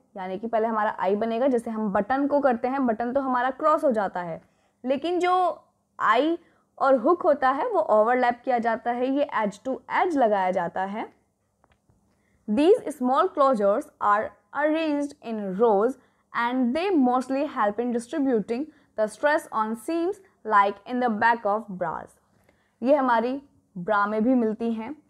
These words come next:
और blouse में होती हैं। तो इसका क्या काम होता है कि ये एक series में लगी होती हैं, एक रो में लगी होती हैं, ताकि जो distribution है stress का,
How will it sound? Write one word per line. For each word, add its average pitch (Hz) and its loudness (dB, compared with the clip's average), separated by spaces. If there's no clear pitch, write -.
और 196 2
blouse 233 6
में 247 0
होती 233 -4
हैं। 233 -10
तो 220 0
इसका 359 -4
क्या 339 2
काम 302 2
होता 269 0
है 277 -6
कि 294 -4
ये 254 0
एक 294 -2
series 262 0
में 262 0
लगी 208 -2
होती 196 -6
हैं, 226 -6
एक 262 -4
रो 214 0
में 269 0
लगी 214 0
होती 190 -6
हैं, 208 -8
ताकि 196 -4
जो 247 4
distribution 277 -2
है 233 -2
stress 190 -4
का, 196 -4